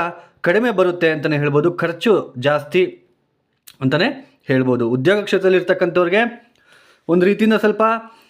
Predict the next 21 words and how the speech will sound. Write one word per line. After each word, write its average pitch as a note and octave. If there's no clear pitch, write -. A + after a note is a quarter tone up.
ಆ, F3
ಚೆನ್ನಾಗಿದ್ರೂ A3
ಕೂಡ B3
ಅಲ್ಲಿ A3
ನಿಮ್ಗೆ G3
ಏನಾದ್ರೂ A#3
ಒಂದು G#3
ಕಿರುಕುಳ A#3+
ಆಗ್ತಾ F#3
ಇರುತ್ತೆ. E3
ನಿಮ್ಮ E3
ಮಾತಿನಿಂದ A3
ನೀವು F3+
ಆ D#3+
ಒಂದು F3+
ಕೆಲಸ G#3
ಕಾರ್ಯಗಳನ್ನ G3
ಕೆಡಿಸ್ಕೊಳ್ತಾ G3+
ಹೋಗ್ತೀರಾ D#3+
ಅಂತಾನೆ D3
ಅರ್ಥ. G#2+